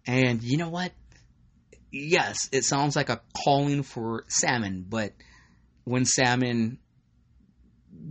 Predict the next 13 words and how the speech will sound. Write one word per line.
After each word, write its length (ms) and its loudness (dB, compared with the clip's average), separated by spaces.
get 260 0
caught 260 0
up 120 -2
in 80 2
these 200 0
ponds, 800 -2
and 300 0
these 300 0
salmon 480 0
grow 480 -2
to 100 -6
become 480 -2
large 500 0